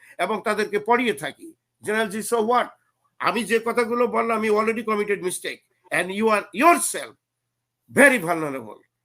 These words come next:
পঁচিশ বছর বয়স তোমার পরে যে তোমার বিচার হবে না, ফাঁসি দেবে না, কোন গ্যারান্টি আছে?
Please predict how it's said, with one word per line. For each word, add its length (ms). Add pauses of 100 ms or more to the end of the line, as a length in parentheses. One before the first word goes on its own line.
(220)
পঁচিশ 260
বছর 260
বয়স 340
তোমার 220
পরে 280
যে 140
তোমার 220
বিচার 300
হবে 160
না, 160 (220)
ফাঁসি 240
দেবে 200
না, 80
কোন 200
গ্যারান্টি 320
আছে? 280